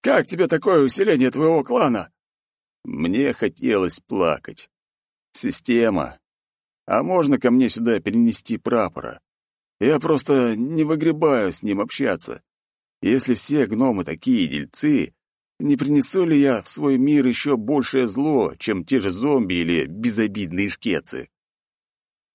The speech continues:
«Вижу, тебе нравится то, что ты слышишь. Но это ещё не всё!» Радостно хлопнул он в ладоши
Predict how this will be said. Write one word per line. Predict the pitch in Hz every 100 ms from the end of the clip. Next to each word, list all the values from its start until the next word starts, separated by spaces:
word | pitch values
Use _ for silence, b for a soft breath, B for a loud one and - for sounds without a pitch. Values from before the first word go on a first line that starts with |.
| _ -
«Вижу, | 151 180 175 185 175 160
тебе | 170 165 165
нравится | 151 160 160 156 147 - 127
то, | 120
что | - 92
ты | 120
слышишь. | - 156 120 101 - - _ _ _ _ -
Но | 123
это | 165 156 175
ещё | 151 147
не | 160
всё!» | 127 - 151 143 - _ _ _ _
Радостно | - 80 73 - 82
хлопнул | 90 87 78 76
он | 71 71
в |
ладоши | 76 101 107 98 85